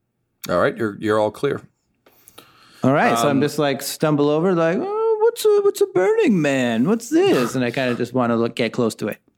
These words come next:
Speaker 1: So, um, again, you, the, this, you're between the stage, uh, and it's kind of, s-, uh, the, the, so there's the stage itself, and then this kind of, like, big curtained backdrop,
Speaker 2: Mm-hmm.
Speaker 1: uh, and then the roof of the stage. Burning Man is beyond that. Um, so the closest you can get is kind of the edge of the stage where the, uh,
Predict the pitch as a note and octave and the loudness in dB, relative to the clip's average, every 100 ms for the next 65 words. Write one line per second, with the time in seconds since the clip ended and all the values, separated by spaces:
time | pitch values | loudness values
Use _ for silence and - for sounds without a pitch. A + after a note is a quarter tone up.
0 | _ - E3 D3+ D3 C#3 C3+ B2+ B2+ B2+ | _ -2 2 4 2 2 2 2 2 -2
1 | C3 C3 B2 B2 A#2+ B2 A#2+ A2+ - B2 | -2 0 0 0 0 0 0 -6 -2 0
2 | B2 - C#3 C#3 C3 B2+ B2 A2+ - B2 | 0 -2 0 0 0 -2 -2 -6 0 0
3 | A#2 A2 - - G#2 G2+ G2 G2+ G2+ G2+ | 0 -2 -8 -6 -2 0 0 -2 -4 -6
4 | - G#2+ F#2+ - - F#2+ F2+ G2 F#2 G#2 | -4 -4 -2 -4 0 -2 0 -2 -2 -2
5 | G2 F#2+ - - - A2 F#2 E2+ G#2 G#2 | -2 -4 -10 -8 -2 0 0 -2 -4 -4
6 | - A#2+ - - A2 G2+ - G#2 G2+ G2 | -2 -2 -2 -2 -2 -2 -4 -4 -4 -4
7 | - G2+ F#2 F#2 - A2 - - G#2 G#2 | -4 -4 0 -2 0 -4 -2 -4 -4 -4
8 | G2 F2+ - F2+ F2 - A#2+ A#2+ C#3 _ | -8 -8 -6 -4 -4 -2 -2 -2 -4 _
9 | _ _ C#3+ B2+ G2+ G2+ G#2+ G2+ G#2 A#2 | _ _ 0 0 0 -2 -4 -2 -2 -4
10 | - F#2+ - E2 E2+ - - A#2 A#2+ A#2 | -4 -10 -2 -2 -2 -4 -2 0 0 -2
11 | A2+ - F#2 F#2 A#2 C3 D#3+ - _ _ | -2 -6 -4 -2 0 0 -2 -6 _ _
12 | - - - _ A2+ A2 G#2+ G2 G#2 - | -20 -20 -20 _ 0 0 0 -2 -4 -4
13 | A2+ - C#3+ C#3 - C3+ A#2 G#2+ G#2 - | -4 0 0 0 -6 -6 0 0 -2 -4
14 | G2 G2 - G2 F#2+ F2+ - F#2+ F2 D#2+ | -4 -6 -4 -4 -4 -6 -4 0 0 -2
15 | D2+ - G2+ F#2 F#2+ F#2 F2+ - F2+ F2 | -6 -6 -2 -2 -2 -4 -4 -2 -2 0
16 | F2 F2 | -2 -2